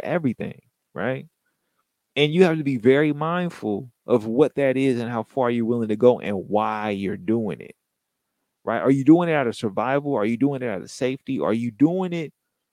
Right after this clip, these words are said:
because you feel like you have to? Or is there a way out that you don't need to, right? Because yes, your body can handle toxicity, but sometimes we go, when we get too much toxicity, we'll bring it into ourselves, right? Some of us, we don't ask for it. Some of us,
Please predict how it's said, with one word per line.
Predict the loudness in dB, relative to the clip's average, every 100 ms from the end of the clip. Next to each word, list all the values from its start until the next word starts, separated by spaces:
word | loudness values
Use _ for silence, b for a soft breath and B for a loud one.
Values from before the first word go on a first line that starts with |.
| _ _ _
because | -6 -2 -2
you |
feel | -2 -2
like | 0 -2 -4
you | -10
have | -8 -8 -8 -8
to? | -6 -6 -8 _ _ _ _
Or | -2 2
is | 2 2
there | 0
a | 0
way | 0 -2
out | -2 -6
that | -10 -8
you | -6
don't | -6
need | -10 -14 -14
to, | -14 -16 -18 _ _ _ _ _ _ _ _
right? | -6 -4
Because | 2 4 4
yes, | 4 0 0
your | -2
body | 0 -2 -4
can | -8
handle | -8 -4 -4
toxicity, | -4 -6 -2 -2 -2 -8 -10 -14 _ _ _ _ _ _ _ _ -20 _ B B -14
but | -4
sometimes | -2 0 0 0 0
we | -2
go, | 0 0
when | 0
we | -2 -4
get | 2 2 0 _ _ _ -16
too | -12
much | -2 -2 0
toxicity, | -6 -8 -10 -16 -14 -14 -6
we'll | -6
bring | -2 -2 -2
it | -2
into | -4 -6 -12
ourselves, | -12 -12 -10 -10 -12 -12
right? | -8 -4
Some | 0 2
of | 4
us, | 2 2
we | 0
don't | 0 0
ask | -2 -4 -6
for | -8
it. | -6
Some | -4 -2
of | 0
us, | -2 -6